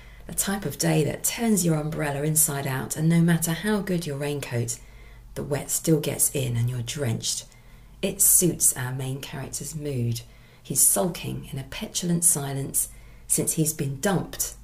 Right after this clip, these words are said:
as well as not getting the part he wanted. Let's just lay it on thick.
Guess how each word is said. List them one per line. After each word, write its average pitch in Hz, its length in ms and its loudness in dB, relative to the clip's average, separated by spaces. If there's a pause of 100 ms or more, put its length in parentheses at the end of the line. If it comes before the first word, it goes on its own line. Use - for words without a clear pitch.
(500)
as 143 140 -4
well 190 320 6
as 147 160 4
not 147 240 -4
getting 139 260 -2
the 139 80 -10
part 135 380 -2
he 135 140 -6
wanted. 135 640 -4
Let's - 240 0
just 160 220 4
lay 180 240 4
it 160 100 4
on 151 120 -2
thick. - 540 -8